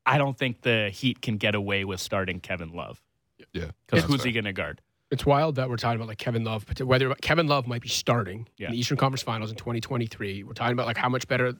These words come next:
Speaker 3: on paper the Celtics are, more shot creation talent, better defense, better team overall, home court advantage, and yet if Caleb Martin might have to guard one. Like, he's good, but you know what I mean. Like,
Speaker 2: Yeah.
Speaker 3: he, but, and, and we're also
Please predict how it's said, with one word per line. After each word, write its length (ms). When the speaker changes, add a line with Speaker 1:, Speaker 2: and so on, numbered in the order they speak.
Speaker 3:
on 140
paper 280
the 60
Celtics 460
are, 220
more 100
shot 300
creation 340
talent, 320
better 220
defense, 420
better 220
team 200
overall, 420
home 260
court 200
advantage, 600
and 160
yet 180
if 80
Caleb 320
Martin 260
might 160
have 140
to 80
guard 240
one. 120
Like, 300
he's 240
good, 260
but 100
you 60
know 60
what 80
I 60
mean. 200
Like, 200
Speaker 2:
Yeah. 280
Speaker 3:
he, 120
but, 180
and, 240
and 300
we're 160
also 520